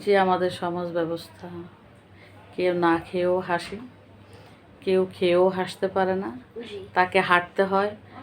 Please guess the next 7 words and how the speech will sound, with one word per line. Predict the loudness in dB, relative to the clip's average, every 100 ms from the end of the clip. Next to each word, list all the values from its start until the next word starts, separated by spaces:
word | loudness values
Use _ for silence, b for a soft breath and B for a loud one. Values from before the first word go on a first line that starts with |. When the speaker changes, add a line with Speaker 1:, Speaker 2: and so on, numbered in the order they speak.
| -12 -4
Speaker 1:
খাবার | 4 8 8 8
হজম | 4 2 0
করার | 2 2 0
জন্য, | -2 -2 -4 -8 -18 -20 -20 -20 -20 -20 -20 -20 -20 -20 -10
তাই | -2 0 0
না? | -2 -2 -8 -16 -14
Speaker 2:
জি। | -12